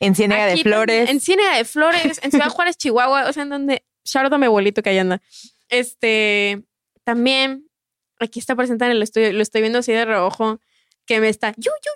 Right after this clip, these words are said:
Speaker 2: yu, a mi hermanito que está aquí presente, lo queremos mucho, está tiquito, está bonito.
Speaker 1: Saludos a Chicharo.
Speaker 2: Saludos a Chicharo. Y sí, te voy a seguir diciendo Chicharo, y me vale. Este, a mi papá, a Chuy, nuestro productor,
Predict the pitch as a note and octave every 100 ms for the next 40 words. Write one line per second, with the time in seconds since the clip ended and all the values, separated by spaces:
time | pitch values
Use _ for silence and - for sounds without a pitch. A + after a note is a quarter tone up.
0 | - D5+ _ _ _ C#4 D4 D4 D4 D4+
1 | F4 G#4 A4 G#4 G#4+ E4+ F#4 - F4+ F#4
2 | F#4 _ _ - D4+ D4 C#4+ D4 D4+ D4+
3 | - _ - C4+ B3+ C4+ C#4+ C#4 B3+ A#3+
4 | A#3+ A#3 A#3 - _ - A#3+ B3+ A3+ A3+
5 | G#3+ G#3+ _ _ - G#3+ G#3+ G3 F#3 A3
6 | G3 F3+ F3+ F#3 F3+ E3 D3+ C#3+ - C4+
7 | C#4 D#4+ E4+ D4 - - G3+ F3+ F#3+ _
8 | _ _ _ - G#3 - C4+ - D4 B3
9 | A#3+ B3 A3+ G#3+ G#3+ G3+ - G3 - G#3+
10 | F#3+ E3 F3 F#3 E3 G3+ G#3 _ _ _
11 | _ _ A#3 A#3 A#3 - A3 G#3 G3 G3
12 | - - A#3 A3 G3 G#3 A#3+ C#4+ D4+ D#4+
13 | _ _ _ _ _ _ _ _ - B3+
14 | C#4 B3+ A#3+ G3+ F3 E3+ - A3 A#3+ C4
15 | C4 C4